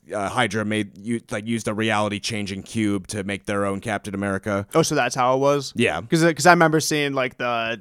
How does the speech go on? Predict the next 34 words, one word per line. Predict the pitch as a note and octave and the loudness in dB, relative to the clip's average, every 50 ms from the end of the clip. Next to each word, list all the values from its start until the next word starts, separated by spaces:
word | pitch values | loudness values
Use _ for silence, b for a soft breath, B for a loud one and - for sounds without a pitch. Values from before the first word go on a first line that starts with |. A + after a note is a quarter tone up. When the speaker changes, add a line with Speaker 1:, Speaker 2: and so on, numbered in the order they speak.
| - _ | -10 _
Speaker 2:
you | - D3 C3+ | -8 -6 -6
know, | A#2+ | -6
the | A#2 G#2 F#2 B2+ A#2 G#2+ - | -6 -6 -6 -6 -6 -2 0
Speaker 1:
The | B2+ B2 | 0 2
Hail | B2 C3+ B2+ | 4 4 4
Speaker 2:
picture, | C#3+ C3 | 6 6
Speaker 1:
Hydra | B2 B2 - C3 B2+ A#2+ | 6 6 6 6 6 6
Speaker 2:
the | A#2 A#2 | 6 8
Hail | A#2+ B2+ B2+ | 6 6 6
Speaker 1:
memes, | C3 | 6
Speaker 2:
Hydra | B2 B2 B2 | 4 4 4
Speaker 1:
yeah. | A2 G#2 G2+ A2 | 4 4 2 2
Speaker 2:
Captain | A#2 A#2 C3+ A#2+ - - B2+ | 0 0 -2 -4 -4 -6 -8
America, | B2 B2+ C3 C3 B2+ - B2+ C3 C3 B2+ | -6 -4 -4 -4 -4 -2 -2 -2 0 0
yeah. | B2 B2+ | 0 2
Speaker 1:
Right, | G#2 F#2+ F#2+ F2+ F2+ E2+ | 2 2 2 2 0 0
um, | G2 G#2 G2 F#2+ F#2 F2+ F2+ F#2 F2+ G2+ G#2+ - | 0 0 0 0 0 -2 -4 -6 -8 -8 -4 0
but | C3 C3 | 2 2
yeah, | A2+ | 2
that's | A2 B2 B2 - C3 | 2 0 -2 -2 -2
what | A#2+ | -4
that | A#2 A2 | -4 -4
was | G#2 G2+ - | -4 -6 -4
from, | - A2 G#2 G2+ G2+ | -2 -2 -2 -2 -4
is | F#2+ | -8
from | - - G2 | -8 -6 -4
the | C3 C#3+ | -2 -2
Speaker 2:
Okay. | B2+ G#2+ | -2 -2
Speaker 1:
buildup | G#2+ G#2 G#2 G2+ G2+ | -2 -2 -2 -4 -4
of | G2 - | -6 -6
Secret | - A2 - G2 F#2+ F#2 | -6 -6 -6 -6 -6 -6
Empire. | F#2 F2 G2 G2 F#2+ F#2+ | -6 -6 -6 -6 -4 -4
They | F#2 G2 G2 G2+ G2+ - _ _ _ | -4 -4 -4 -6 -8 -10 _ _ _
b-, | C3+ C#3+ | -8 -8